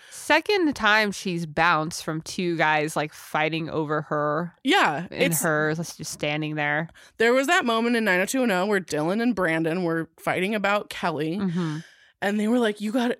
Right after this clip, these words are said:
Speaker 2: choose, like, choose me. Here's why you should choose me."
Speaker 1: Mm-hmm.
Speaker 2: And Kelly, like, looks at the two of them and goes, "I choose me," and walk the fuck
Speaker 1: Yeah,
Speaker 2: away. Like,
Speaker 1: totally.
Speaker 2: good. That's what you should do.
Speaker 1: Yeah.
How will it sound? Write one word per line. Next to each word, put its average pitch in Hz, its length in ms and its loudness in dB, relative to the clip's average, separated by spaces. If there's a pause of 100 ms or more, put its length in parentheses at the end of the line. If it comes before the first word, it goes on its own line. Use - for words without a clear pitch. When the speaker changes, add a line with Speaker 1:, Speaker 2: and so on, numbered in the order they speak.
(100)
Speaker 2:
choose, 277 540 2
like, 185 160 0
choose 214 280 -2
me. 240 420 4
Here's 262 260 2
why 254 80 0
you 247 140 2
should 233 160 -4
choose 247 240 0
me." 285 260 4
Speaker 1:
Mm-hmm. 214 80 4
Speaker 2:
And 214 100 0
Kelly, 196 360 2
like, 247 180 2
looks 170 300 -2
at 285 100 -2
the 277 140 0
two 196 180 -2
of 214 100 -2
them 247 80 0
and 233 140 0
goes, 196 320 -2
"I 160 160 0
choose 220 260 -2
me," 247 320 2
and 185 160 0
walk 202 220 2
the 262 80 -4
fuck 277 120 0
Speaker 1:
Yeah, 180 140 2 (300)
Speaker 2:
away. 160 200 0
Like, 214 220 0
Speaker 1:
totally. 220 440 2
Speaker 2:
good. 160 100 -6
That's 180 220 2
what 277 100 -2
you 294 100 -2
should 311 220 -4
do. 254 480 -2
Speaker 1:
Yeah. 156 380 0